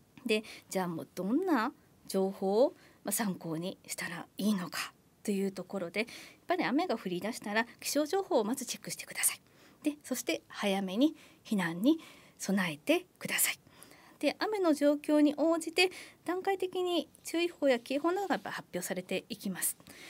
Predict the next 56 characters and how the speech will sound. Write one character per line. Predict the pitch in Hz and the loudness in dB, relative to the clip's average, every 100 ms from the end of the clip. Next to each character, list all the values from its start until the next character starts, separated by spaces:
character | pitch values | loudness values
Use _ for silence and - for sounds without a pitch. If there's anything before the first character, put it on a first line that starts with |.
| - - - | -18 -20 -6
で、 | 320 | 0
あ | 285 | 2
の、 | 262 | 4
河 | - 508 | 2 2
川 | 494 302 | 6 6
の | 190 | 4
ね、 | 190 196 196 | 2 0 0
洪 | 240 240 233 | 0 2 2
水、 | 226 226 220 - - | 0 2 2 0 -10
氾 | - 240 240 | 0 4 4
濫 | 233 226 214 | 4 0 0
が | 208 208 - | 2 2 0
起 | - | -10
き | - 262 | -2 0
る | 202 - - | 0 -2 -6
可 | - | 2
能 | 226 233 | 4 4
性 | 233 220 | 2 0
が | 226 | 0
高 | 240 269 339 | -2 2 2
い | 330 | 2
時 | 311 339 | -2 -2
に | 415 440 | -2 0
発 | 285 254 - | -2 -2 0
表 | 247 | 2
さ | - | 4
れ | 254 | 2
る | 269 | 2
っ | 262 | 0
て | - 262 | 0 0
い | 254 269 269 | 2 2 2
う | 254 | 2
情 | 269 285 | 4 2
報 | 294 294 302 302 | 4 2 4 4
は、 | 392 339 - - - - - | 4 4 2 -10 -14 -10 -6
洪 | - 403 | 2 4
水 | 392 415 403 | 4 4 4
注 | 370 403 | 2 0
意 | 392 392 | 0 0
報 | 277 | 2
や | 190 | 0
洪 | - 277 330 | 0 2 2
水 | 339 370 370 | 2 2 2
警 | 359 370 339 | 2 0 0
報 | - - - | 0 -4 -4
っ | |
て | - 190 | -8 -4
い | |
う | |
の | 160 | -4
が | 170 | -4
あ | - 190 | -4 -2
り | 190 | -2
ま | 196 | -2
し | 208 - | -4 -10
て、 | - 214 208 | -2 4 4